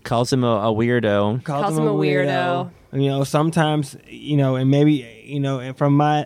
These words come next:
Speaker 2: uh, from, from my remembrance, and maybe I could be remembering this wrong, sometimes she strikes him.
Speaker 3: Yeah.
Speaker 2: You know, so it's
Speaker 1: She
Speaker 2: like
Speaker 1: strikes a lot of people.
Speaker 3: Yeah, she's very, very aggressive.
Speaker 1: Mm-hmm.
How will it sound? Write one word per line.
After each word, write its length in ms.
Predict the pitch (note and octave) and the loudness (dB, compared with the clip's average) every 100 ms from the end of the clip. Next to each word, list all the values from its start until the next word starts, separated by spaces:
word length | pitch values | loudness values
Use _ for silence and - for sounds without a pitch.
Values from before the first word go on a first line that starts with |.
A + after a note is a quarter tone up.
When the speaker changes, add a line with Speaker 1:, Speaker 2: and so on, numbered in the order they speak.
| - | -8
Speaker 2:
uh, 140 | B2 C#2+ - - | -16 -18 -20 -6
from, 380 | C#3+ C#3 C3+ | 0 2 0
from 280 | B2+ D3 C3+ | -2 0 2
my 320 | C#3+ C#3+ D3 A#2+ | 2 0 -4 -6
remembrance, 680 | C#3 C#3 C#3+ C#3+ C3+ A#2+ A#2+ | -4 0 0 -2 -4 -8 -8
and 80 | C3 | -6
maybe 240 | C#3 C3 | -2 -2
I 60 | C3+ | -4
could 140 | C3 | -4
be 60 | B2+ | -2
remembering 380 | C3+ C3+ B2+ | -2 -2 -2
this 160 | B2 A#2+ | -6 -8
wrong, 220 | A#2+ A#2 - - | -8 -8 -12 -8
sometimes 480 | - C#3 D3 C#3+ C#3 | -4 0 0 0 -2
she 100 | D3+ | -4
strikes 460 | - E3+ D#3 - | 0 0 0 -2
him. 280 | D#3 C#3 C#3 - _ | -2 -2 -4 -10 _
Speaker 3:
Yeah. 380 | G#3+ G#3 A3 A3+ - - | -6 -4 -4 -6 -12 -10
Speaker 2:
You 140 | C3+ | -6
know, 220 | C3+ C3 | -4 -2
so 260 | C3+ C#3 C3 | -2 0 0
it's 60 | C3+ | 2
Speaker 1:
She 80 | F3 | 2
Speaker 2:
like 80 | |
Speaker 1:
strikes 240 | D#3+ G#3 - | 2 2 4
a 40 | |
lot 180 | C#3 C3+ | 4 4
of 80 | A#2 | 2
people. 480 | G#2 F#2+ F#2 F2+ F#2 _ | 0 0 -2 -4 -8 _
Speaker 3:
Yeah, 240 | G#3 A3 F#3+ | -2 0 0
she's 300 | - A3+ G3+ | -6 -10 -2
very, 500 | G#3+ A3 G#3+ G3+ - _ _ _ _ _ - | 0 2 4 2 -2 _ _ _ _ _ -8
very 300 | G#3 E4 D#4 | -2 2 0
aggressive. 880 | - A#2 - - F2+ B2+ - - - | 0 -6 -8 -10 -10 -10 -14 -14 -2
Speaker 1:
Mm-hmm. 140 | G#2 | 2